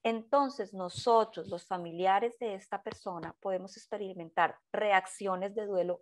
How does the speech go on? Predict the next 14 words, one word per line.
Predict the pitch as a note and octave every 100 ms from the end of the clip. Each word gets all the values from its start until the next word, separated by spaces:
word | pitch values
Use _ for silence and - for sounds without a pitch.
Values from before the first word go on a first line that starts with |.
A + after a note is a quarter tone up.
| -
anticipadas | A3 B3+ C4 C4 B3+ - G3 C3 - - _ _ _ _ -
y | C4+
la | C#4+
persona | C#4 C#4+ C4+ A#3+ G#3+ A#3 -
enferma | G3 F#3 - D#4+ D4 G#3+ -
o | A3+
terminal | B3 B3 B3+ A#3 G3 F#3+ - _ _
que | -
espera | F#3 - F#3+ F#3
morir | G3 G3+ E3+ - _ _ -
también | A3+ A3 G3+ F#3 A3 _ _ _
lo, | A3 A#3 A3+
lo | A3+ B3
pasa. | F4+ F#4 E3+